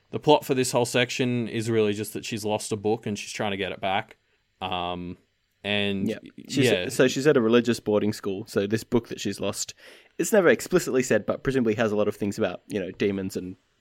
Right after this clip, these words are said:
Speaker 2: shit like that.
Speaker 1: Yeah.
Speaker 2: And so <laughs> the, the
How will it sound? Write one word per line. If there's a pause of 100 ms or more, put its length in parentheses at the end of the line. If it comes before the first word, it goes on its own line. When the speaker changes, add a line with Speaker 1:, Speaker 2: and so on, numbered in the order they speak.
(140)
Speaker 2:
shit
like
that. (300)
Speaker 1:
Yeah.
Speaker 2:
And
so
<laughs> (160)
the,
the